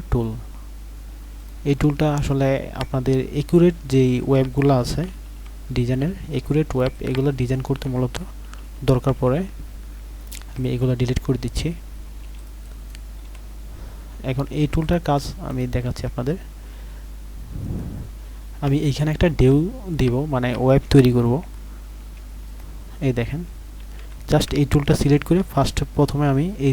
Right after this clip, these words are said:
সাইড বরাবর একটা ক্লিক করলাম, then আমার যে আর্টবোর্ডটা আছে এটার এই জায়গায় একটা ক্লিক করলাম। এখন আর আমাকে ক্লিক করে ধরে রাখতে হবে না, মাউসটা যদি just আমি ছেড়ে যদি মুভ করি, দেখতে পাচ্ছেন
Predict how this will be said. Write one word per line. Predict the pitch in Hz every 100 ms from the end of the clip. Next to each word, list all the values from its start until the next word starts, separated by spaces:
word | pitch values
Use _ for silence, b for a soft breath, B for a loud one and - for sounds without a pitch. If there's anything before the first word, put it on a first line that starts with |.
| -
সাইড | 131 123
বরাবর | 131 131 135
একটা | 135 -
ক্লিক | 131 -
করলাম, | 127 123 185 - B B B B B - 139
then | 143 156 165 - - - - - - - 139
আমার | 135 135
যে | 135 123
আর্টবোর্ডটা | 123 131 - 131 120
আছে | - 156
এটার | 131 127 123 123 - - - 151
এই | 143
জায়গায় | 151 147
একটা | - -
ক্লিক | 120 -
করলাম। | 113 110 - - - B B B B - - 135
এখন | - 156 156
আর | 151
আমাকে | 139 131 -
ক্লিক | 156 147 -
করে | 165 143
ধরে | 127 127
রাখতে | - 135
হবে | 131
না, | 151 135
মাউসটা | 123 - 131
যদি | 143 143
just | 135 135 -
আমি | 143 139
ছেড়ে | - 135 139 147 143
যদি | 143 143
মুভ | 139 - 143
করি, | 131 202 B B B -
দেখতে | 123 139
পাচ্ছেন | 131 -